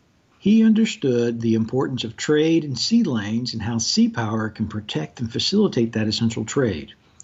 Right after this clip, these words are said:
He also pioneered ideas that resemble what we describe as joint operations today. In his view, joint operations are how naval forces get land power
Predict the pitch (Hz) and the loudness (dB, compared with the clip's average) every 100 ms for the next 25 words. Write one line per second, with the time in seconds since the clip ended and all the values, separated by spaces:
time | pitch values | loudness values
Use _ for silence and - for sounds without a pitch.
0 | _ _ _ _ _ _ _ _ _ _ | _ _ _ _ _ _ _ _ _ _
1 | - 185 262 - - 147 147 139 131 127 | -2 0 2 0 -2 0 2 2 2 2
2 | 120 127 123 123 123 113 139 196 151 127 | 2 2 2 -2 -4 -2 2 2 2 0
3 | 127 123 139 143 151 _ - 127 - 127 | -2 -2 -2 -2 -6 _ -4 -4 -2 -2
4 | 123 117 117 - 147 135 135 127 123 131 | -2 -2 -4 -2 0 0 -2 -4 -2 2
5 | 127 123 - 107 - 107 127 117 76 - | 2 2 0 -2 -4 -2 0 0 -4 -14
6 | _ _ _ _ _ _ _ _ _ _ | _ _ _ _ _ _ _ _ _ _
7 | _ _ _ _ _ _ 139 185 131 131 | _ _ _ _ _ _ 0 0 0 2
8 | 165 123 110 131 - _ _ _ - 135 | 4 4 2 -2 -10 _ _ _ -6 -2
9 | 151 139 139 147 147 120 120 107 113 113 | -2 -2 2 2 2 -2 -2 -2 0 2
10 | 147 165 120 - 113 107 113 104 - 113 | 2 0 -4 -2 -2 -2 -2 -4 -2 -4
11 | 113 - 101 131 175 143 101 95 95 95 | -4 -6 -2 0 0 0 -4 -2 -4 -4
12 | 107 | -6